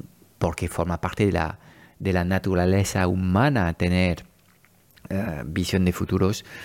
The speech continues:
Y, eh, está bien tener estas, estas visiones porque nos animan a hacer cosas nuevas, am, pero a menudo, em, tener un deseo no es suficiente para,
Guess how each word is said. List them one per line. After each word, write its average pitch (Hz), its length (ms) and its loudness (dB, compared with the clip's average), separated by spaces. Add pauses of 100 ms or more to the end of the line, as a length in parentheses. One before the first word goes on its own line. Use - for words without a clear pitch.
(240)
Y, 147 300 4
eh, - 280 -8
está 113 360 0
bien 156 340 0
tener 98 240 0
estas, 92 400 -2
estas 90 400 -6
visiones 123 760 0 (400)
porque 107 440 0
nos 92 240 0
animan 95 340 2
a 90 80 2
hacer 87 240 -2
cosas 87 380 0
nuevas, 131 680 0 (800)
am, 110 400 2 (320)
pero 127 240 2
a 131 60 0
menudo, 113 640 -2 (420)
em, 92 260 -2
tener 110 240 0
un 107 100 0
deseo 101 400 4
no 104 240 4
es 101 100 2
suficiente 90 800 0
para, 85 460 0